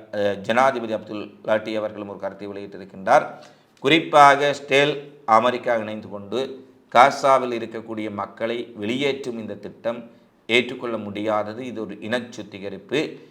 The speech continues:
இப்படியான நடவடிக்கைகள் தொடருமாக இருந்தால், ஸ்டேலுடனான அனைத்து உறவுகளையும் எகிப்தும் துண்டிக்க வேண்டிய நேரமாக இது இருக்கும் என்ற ஒரு கருத்துக்களை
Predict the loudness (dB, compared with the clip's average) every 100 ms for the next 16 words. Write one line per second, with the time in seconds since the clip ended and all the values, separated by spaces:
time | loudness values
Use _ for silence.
0 | _ _ 0 2 6 6 6 6 2 2
1 | 0 -4 -8 -6 -6 -6 -4 -6 -6 -8
2 | -8 -2 -2 -4 -12 -4 -2 -2 -4 -6
3 | -4 -2 -2 -6 -8 -6 -6 -6 -8 -8
4 | -8 -10 -12 -20 _ _ _ 4 6 4
5 | -4 -6 -6 -6 -4 -4 -2 -2 -2 -4
6 | -6 -6 -4 -4 -4 -6 -6 -6 -8 -10
7 | -12 -12 -10 -12 -8 -8 -8 -12 -4 -4
8 | -4 -10